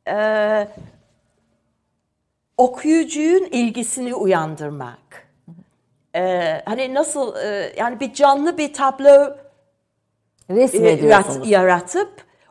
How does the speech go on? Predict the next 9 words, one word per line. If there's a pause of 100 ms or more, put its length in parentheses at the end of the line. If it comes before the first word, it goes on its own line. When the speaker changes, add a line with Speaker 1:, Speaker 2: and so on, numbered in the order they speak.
(120)
Speaker 1:
o
geçmişte
insanlar
nasıl
yaşıyorlardı?
Yani
kuru
kuru
bir